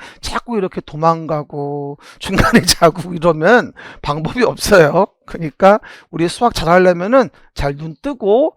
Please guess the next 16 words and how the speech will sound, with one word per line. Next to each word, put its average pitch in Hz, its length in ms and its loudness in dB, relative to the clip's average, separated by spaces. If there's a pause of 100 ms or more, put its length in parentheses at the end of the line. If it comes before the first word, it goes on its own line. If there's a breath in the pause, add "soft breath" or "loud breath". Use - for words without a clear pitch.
(140)
그날 165 300 0
그날 151 320 -2
성실하게. - 640 -10 (160)
그러면 180 340 0 (220 loud breath)
저번 214 260 4
시간에 226 560 2
앞에 156 220 0
건 208 180 -4
풀었죠? - 460 -2 (480)
그럼 170 180 -6
오른쪽에 185 680 2
오늘은, 175 440 0 (340 loud breath)
어, - 220 -6
팔 330 320 -2
번부터인가 208 960 0
풀어볼게요. 170 640 -8